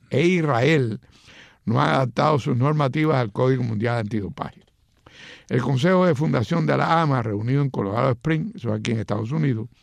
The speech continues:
ahí donde está la sede del Comité Olímpico de Estados Unidos, adoptará las medidas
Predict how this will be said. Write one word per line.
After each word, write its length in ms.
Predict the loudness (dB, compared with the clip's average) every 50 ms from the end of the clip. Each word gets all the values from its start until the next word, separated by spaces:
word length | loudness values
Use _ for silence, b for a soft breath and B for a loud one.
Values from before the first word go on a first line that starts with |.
| b b
ahí 120 | -6 -2 0
donde 160 | 0 0 0
está 300 | 0 0 0 0 -2 -4 B B B B B B B
la 120 | -8 -6 -4
sede 220 | 0 2 2 2
del 80 | 2 2
Comité 300 | 0 -2 -4 -2 -2 0
Olímpico 380 | 0 0 0 -2 -2 -4 -6
de 40 | -6
Estados 300 | -6 -6 -6 -6 -6 -6
Unidos, 340 | -4 -2 -2 0 -2 -4 -6 _ B B B B B B B B B B B B
adoptará 520 | -2 0 0 0 0 0 0 2 2 2
las 120 | 2 2 2
medidas 380 | 4 4 4 4 4 2 0